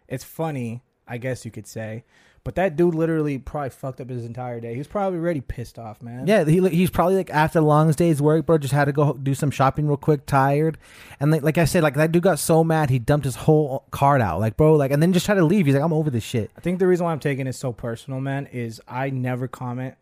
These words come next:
Speaker 1: like, whatever. I, like, if I have a comment about something online, I never say it 'cause then it always starts, like, a whole thread of arguing. So I just keep everything to myself.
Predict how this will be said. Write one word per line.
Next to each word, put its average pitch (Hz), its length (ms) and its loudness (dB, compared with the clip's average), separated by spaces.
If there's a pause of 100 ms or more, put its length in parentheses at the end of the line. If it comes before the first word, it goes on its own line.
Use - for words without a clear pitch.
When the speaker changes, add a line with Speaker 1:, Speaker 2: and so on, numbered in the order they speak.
(140)
Speaker 1:
like, 117 140 -14
whatever. 117 360 -8
I, 113 160 -12
like, 113 280 -16
if - 160 -14
I 139 80 -6
have 165 180 -4
a 143 60 -8
comment 139 320 -8
about 135 180 -6
something 135 260 -12
online, 123 340 -6
I 120 80 -8
never 127 260 -6
say 117 320 -10
it - 40 -12
'cause 113 140 -12
then 123 140 -8
it 127 120 -12
always 135 460 -4 (400)
starts, - 540 -8
like, 117 100 -8
a 113 80 -8
whole 123 240 -6
thread 117 380 -8
of 110 120 -10
arguing. 110 560 -12 (360)
So - 100 -8
I 196 60 -2
just 156 140 -8
keep 143 180 -8
everything 127 340 -6
to 123 60 -10
myself. 113 500 -12